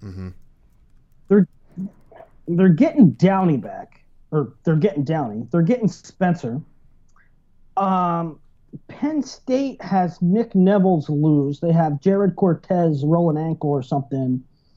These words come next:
Speaker 1: Uh-oh. Don't, don't say
Speaker 2: Ohio
Speaker 1: it.
Speaker 2: St-, Ohio, Ohio State,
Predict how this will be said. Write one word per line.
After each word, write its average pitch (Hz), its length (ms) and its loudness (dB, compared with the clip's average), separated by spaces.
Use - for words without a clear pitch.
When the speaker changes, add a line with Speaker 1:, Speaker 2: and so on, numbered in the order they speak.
Speaker 1:
Uh-oh. - 1000 -10
Don't, 107 180 -8
don't 107 160 -8
say 123 140 -8
Speaker 2:
Ohio 302 300 2
Speaker 1:
it. 233 40 0
Speaker 2:
St-, - 240 -18
Ohio, 240 480 -6
Ohio 302 420 -6
State, 262 400 -10